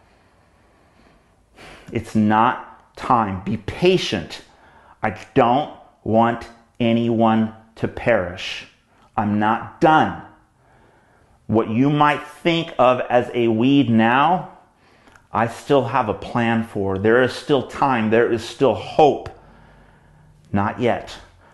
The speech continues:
So what do we do then? Let me say something very, very clearly. Brother and sister in Christ, fellow Christian,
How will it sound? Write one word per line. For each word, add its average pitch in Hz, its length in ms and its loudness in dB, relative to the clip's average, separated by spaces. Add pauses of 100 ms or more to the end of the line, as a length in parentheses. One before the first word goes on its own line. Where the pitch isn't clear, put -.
(120)
So - 180 -4
what 95 160 0
do 110 60 -2
we 113 120 0
do 104 220 0
then? 92 260 -8 (480)
Let 110 60 -4
me 131 100 0
say 123 220 0
something 95 500 -6
very, 101 340 0
very 101 260 -4
clearly. 85 480 -6 (2000)
Brother 120 460 0 (160)
and 101 120 -6
sister 101 480 -8
in 95 160 -8
Christ, 92 560 -10 (220)
fellow 107 220 -2
Christian, 101 580 -10